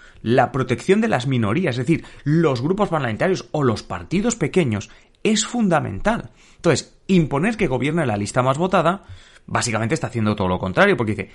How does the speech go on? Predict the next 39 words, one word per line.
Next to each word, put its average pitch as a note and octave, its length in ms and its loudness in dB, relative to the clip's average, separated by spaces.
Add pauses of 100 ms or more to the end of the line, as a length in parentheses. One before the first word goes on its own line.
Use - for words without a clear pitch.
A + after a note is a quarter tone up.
(120)
si - 160 0
la C#3 120 -2
victoria C#3 400 0
va A#2 100 0
a - 0 -
estar B2 220 -2
garantizada B2 600 -2
para G2 160 -2
los F#2+ 160 -4
más A#2+ 160 2
grandes, D#3 480 0 (100)
¿no? - 180 -8
En - 60 -18
este - 120 -20
caso, - 260 -14
pesoe, G2 380 -4
P G2+ 140 -2
P, E3+ 200 4
aunque F#2+ 220 -6
el F#2+ 60 -10
P F#2 100 -10
P, G2 180 -6
pues - 220 -14
mira G2 180 -4
ahora F#2 220 -2
qué - 80 -8
le F#2+ 100 -4
favorece, D3+ 560 2 (480)
¿qué - 80 4
incentivos F3 840 0
tiene D3+ 360 0
la G2 180 -6
población D#3+ 480 0
a E3+ 60 0
votar A#2+ 480 -2
listas G#2 580 -4
alternativas? G2 920 -2
Es F#2 140 -14
decir, A2 400 0